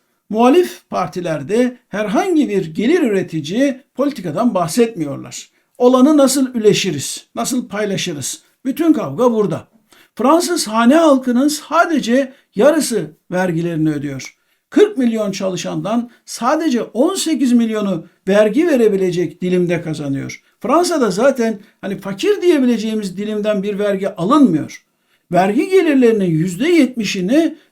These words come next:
vergi mükelleflerinin sadece yüzde onu ödüyor. Ver-, vergi alımında da ciddi bir dengesizlik söz konusu. Pek çokları Fransız kamu maliyesi için Avrupa'nın hasta adamı deyimini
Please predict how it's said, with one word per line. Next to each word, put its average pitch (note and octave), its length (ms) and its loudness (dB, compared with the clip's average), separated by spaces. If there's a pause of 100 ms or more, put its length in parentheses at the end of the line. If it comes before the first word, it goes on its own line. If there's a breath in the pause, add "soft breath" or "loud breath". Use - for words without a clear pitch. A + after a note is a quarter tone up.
vergi F#3 300 -2
mükelleflerinin A3 1160 -2 (100)
sadece B3 480 -2
yüzde G3 440 0
onu A#3+ 360 4
ödüyor. E3+ 500 0 (680)
Ver-, F3+ 200 -2 (180)
vergi G3 380 2
alımında A3 560 2
da F#3+ 80 -4
ciddi F3+ 360 -6
bir D#3+ 300 -6 (160)
dengesizlik F3 640 -2
söz F3 260 -8
konusu. C3+ 500 -12 (340)
Pek C4 220 2
çokları C4 640 -2 (120 loud breath)
Fransız B3+ 460 -2
kamu E4+ 320 -4
maliyesi A#3 540 2
için C4+ 440 -4 (160 loud breath)
Avrupa'nın A3+ 520 -2
hasta F#3+ 440 -8
adamı G#3+ 380 -2
deyimini E3+ 580 0